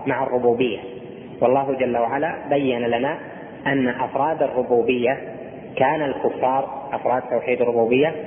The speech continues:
كان الكفار يقرون بها، فلما كان الكفار مقرين بتوحيد الربوبية كان شركهم جائيا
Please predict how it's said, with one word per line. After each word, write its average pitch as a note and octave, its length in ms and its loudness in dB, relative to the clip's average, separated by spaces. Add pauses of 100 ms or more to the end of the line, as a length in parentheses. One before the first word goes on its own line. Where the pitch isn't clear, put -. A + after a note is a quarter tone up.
(280)
كان C#3 260 4
الكفار C3+ 840 0 (140)
يقرون B2 680 2
بها، A#2 300 -2 (680)
فلما C#3 520 2 (600)
كان C3+ 220 4
الكفار B2 640 0
مقرين A#2 640 0 (580)
بتوحيد B2 540 4
الربوبية A#2+ 680 2 (880)
كان B2+ 400 2
شركهم C3 480 2 (560)
جائيا B2+ 500 4